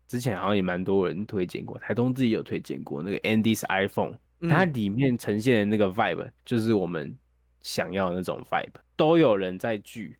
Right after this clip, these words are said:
Speaker 1: 然后都会聊天，大家都很好啊，然后大家都聚在一起，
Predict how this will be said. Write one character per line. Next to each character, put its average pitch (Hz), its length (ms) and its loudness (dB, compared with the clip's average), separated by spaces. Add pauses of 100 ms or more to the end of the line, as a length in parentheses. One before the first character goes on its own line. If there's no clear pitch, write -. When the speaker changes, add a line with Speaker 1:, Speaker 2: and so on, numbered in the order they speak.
Speaker 1:
然 95 180 -10
后 110 140 -2
都 117 300 -4
会 113 180 -6
聊 80 260 -6
天， - 400 -14
大 151 80 -2
家 151 140 0
都 143 100 2
很 117 200 -2
好 107 200 0
啊， 87 260 -4 (200)
然 98 120 -6
后 104 120 -2
大 117 180 -4
家 113 140 0
都 113 120 -2
聚 107 220 -8
在 98 220 -2
一 98 100 -4
起， - 300 -16